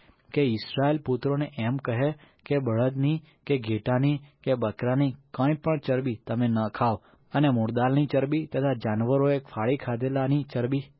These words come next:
બીજા કોઈ કામમાં વપરાય ખરી, પણ તમારે તે કદી ખાવી નહીં, કેમ કે માણસો યહોવા પ્રત્યે જે પશુનો હોમયજ્ઞ ચઢાવે છે, તેની ચરબી જે કોઈ ખાય, તે ખાનાર માણસ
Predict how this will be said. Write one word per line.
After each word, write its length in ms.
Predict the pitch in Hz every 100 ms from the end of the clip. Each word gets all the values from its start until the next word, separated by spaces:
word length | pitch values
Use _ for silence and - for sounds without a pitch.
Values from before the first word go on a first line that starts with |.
| -
બીજા 240 | 113 143
કોઈ 240 | 139 135 131
કામમાં 480 | - 123 131 135
વપરાય 400 | 107 101 117 120
ખરી, 360 | 127 - 143 98 _ _ _ _ -
પણ 200 | 147 123 - _
તમારે 320 | - 117 131 123
તે 120 | 120
કદી 340 | - 113 131
ખાવી 400 | - - 104 113
નહીં, 200 | 107 113 - _ _ -
કેમ 220 | 110 113
કે 200 | 110 135
માણસો 680 | 127 104 101 123 - 135 139 151
યહોવા 440 | 110 101 120 131
પ્રત્યે 380 | 127 123 - 131
જે 140 | 127
પશુનો 520 | 117 110 - 123 131
હોમયજ્ઞ 580 | 123 104 120 113 113 127
ચઢાવે 440 | 123 104 101 135 143
છે, 180 | 143 - _ _ -
તેની 220 | 117 135
ચરબી 360 | 127 120 117 135
જે 280 | 110 - 110
કોઈ 260 | - 151
ખાય, 360 | 151 - 139 104 _ _ _ _ -
તે 120 | 127
ખાનાર 420 | 131 127 127 131
માણસ 280 | 117 127